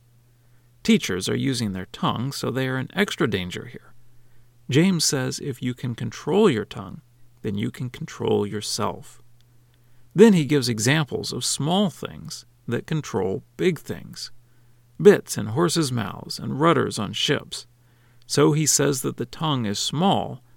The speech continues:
but it can control us and get us into big trouble. And he uses fire to describe that trouble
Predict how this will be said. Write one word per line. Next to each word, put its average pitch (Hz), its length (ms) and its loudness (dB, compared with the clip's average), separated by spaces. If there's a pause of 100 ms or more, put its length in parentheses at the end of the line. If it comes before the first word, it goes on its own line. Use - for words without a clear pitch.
(280)
but 117 120 -4
it 143 200 -4
can 160 160 -4
control 160 580 -2
us - 260 -6
and - 140 -10
get 135 160 -2
us 107 180 -4
into 98 160 -2
big 69 440 -2
trouble. - 480 -2 (420)
And 101 140 -2
he 101 40 0
uses 151 380 2
fire 135 540 2
to - 120 -8
describe 123 600 -2
that - 240 -6
trouble 143 400 -2